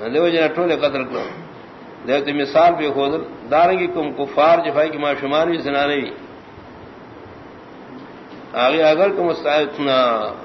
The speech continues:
وہ فی الحال مستحق نہیں دے، لیکن آگے کے دا احتمال ضرر شتا دے۔ دے وجل اللہ عذاب پٹھول باندھ راولی۔ کم صرف و کہا ذکر کے کہ چکلا کفار تراسی بن مسلمین وکی۔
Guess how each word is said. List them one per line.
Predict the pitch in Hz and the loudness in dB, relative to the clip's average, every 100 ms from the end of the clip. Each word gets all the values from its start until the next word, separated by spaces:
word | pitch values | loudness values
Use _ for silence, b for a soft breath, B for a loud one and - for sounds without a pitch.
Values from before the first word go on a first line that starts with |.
| - | -4
وہ | 156 170 | -2 0
فی | 180 | -2
الحال | 165 147 143 | 0 2 2
مستحق | 143 135 139 147 | 0 -2 -2 0
نہیں | 165 | 0
دے، | 196 | 0
لیکن | 208 - 147 | 0 -2 0
آگے | 139 151 156 | 2 2 0
کے | 156 135 131 131 | -4 -4 -6 4
دا | 135 | 6
احتمال | 135 - 135 143 151 147 | 6 4 0 2 2 2
ضرر | 131 143 143 | 0 0 0
شتا | - 135 | -2 -4
دے۔ | 113 - - - - - - - - - - | -4 -12 -18 -20 -20 -20 -20 -20 -20 -12 -4
دے | 151 | 0
وجل | 180 165 151 147 143 127 123 | 2 2 0 -2 0 0 2
اللہ | 113 131 147 | 2 2 6
عذاب | 143 143 147 147 | 6 6 2 2
پٹھول | 131 147 147 | -4 -2 0
باندھ | 143 143 | 2 4
راولی۔ | 139 139 135 139 - - - - - - - - - - - - - | 4 2 0 -6 -14 -18 -20 -20 -20 -20 -20 -20 -20 -20 -16 -14 -8
کم | 123 127 | -6 -4
صرف | 151 170 170 | 0 0 0
و | |
کہا | 170 147 151 156 | 2 4 4 4
ذکر | 147 135 139 | 2 -4 -2
کے | 180 | -2
کہ | 180 160 | -2 -4
چکلا | 147 160 156 165 156 - - - - - - - - - - - - - - - - - - - - - - - | -2 2 4 4 2 -4 -16 -20 -20 -20 -20 -20 -20 -20 -20 -20 -20 -20 -20 -20 -20 -20 -20 -20 -20 -20 -16 -14
کفار | 113 147 165 | -2 4 4
تراسی | 160 156 147 147 185 | 4 0 0 2 0
بن | 175 165 | -2 -2
مسلمین | 151 139 139 151 147 | -2 -4 -2 -2 0
وکی۔ | 151 135 | -4 -6